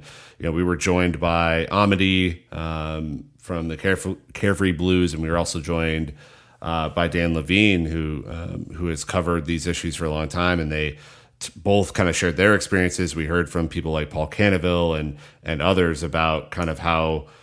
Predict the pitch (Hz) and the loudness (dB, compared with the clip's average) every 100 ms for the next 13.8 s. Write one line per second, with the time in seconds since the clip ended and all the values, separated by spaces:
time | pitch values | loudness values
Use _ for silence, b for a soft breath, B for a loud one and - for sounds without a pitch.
0 | b b - 80 76 71 87 - 87 80 | b b -6 -4 -2 -4 -4 0 0 0
1 | 82 78 71 - 80 82 76 82 90 80 | -2 -2 -6 -8 -6 -4 -2 2 2 2
2 | 82 78 - 82 82 82 80 76 82 - | -2 -2 -4 -2 0 -2 -4 -4 -6 -4
3 | 85 80 80 76 - 80 78 78 - _ | -4 -2 -4 -6 -8 -8 -6 -8 -12 _
4 | _ - 80 82 90 - 92 85 82 80 | _ -10 -6 -2 -2 -2 -2 0 0 0
5 | 73 b b b b - 85 90 82 92 | -4 b b b b -10 -6 -6 0 2
6 | 95 90 73 90 107 - 90 - 87 82 | 2 -2 0 2 2 2 -2 -2 -2 -2
7 | 80 - b b b _ - - 85 120 | -4 -8 b b b _ -16 -6 2 2
8 | 135 135 110 87 98 104 101 87 90 87 | 4 4 4 0 2 4 6 6 4 4
9 | 85 87 82 78 85 85 107 117 107 - | 2 -2 -2 -4 -4 2 4 4 0 -6
10 | 85 80 78 78 78 71 - 85 - 85 | -4 -2 -2 -2 -4 -8 -8 -10 -4 -2
11 | 82 82 80 - 80 78 71 - 78 76 | 0 -2 -4 -4 -6 -6 -6 -8 -8 -6
12 | - - 82 80 87 - 85 87 85 85 | -8 -8 -6 0 0 0 0 0 0 -2
13 | 82 82 80 87 80 73 76 78 | -2 -2 -4 -2 -2 -2 -4 -4